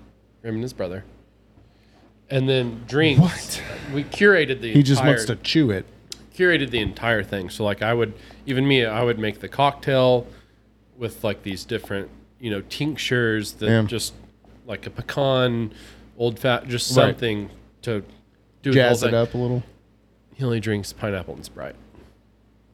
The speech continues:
Speaker 1: Okay, well.
Speaker 2: So he drinks no alcohol.
Speaker 1: Right. Just pineapple juice. I mean, no, no. Uh, vodka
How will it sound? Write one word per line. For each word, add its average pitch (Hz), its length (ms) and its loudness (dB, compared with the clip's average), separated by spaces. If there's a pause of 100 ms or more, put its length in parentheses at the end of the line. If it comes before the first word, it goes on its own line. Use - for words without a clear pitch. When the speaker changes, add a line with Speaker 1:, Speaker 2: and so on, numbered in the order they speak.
(540)
Speaker 1:
Okay, 104 380 -10 (180)
well. 95 240 -10 (1400)
Speaker 2:
So - 100 4
he 143 100 8
drinks 127 320 2
no 113 280 4
alcohol. 104 500 -4 (580)
Speaker 1:
Right. 98 180 -8 (280)
Just - 240 -18
pineapple 135 380 -2
juice. - 400 -8 (160)
I 151 80 2
mean, 151 200 0
no, 147 180 4
no. 120 320 -2 (280)
Uh, 98 320 -6 (880)
vodka 123 720 0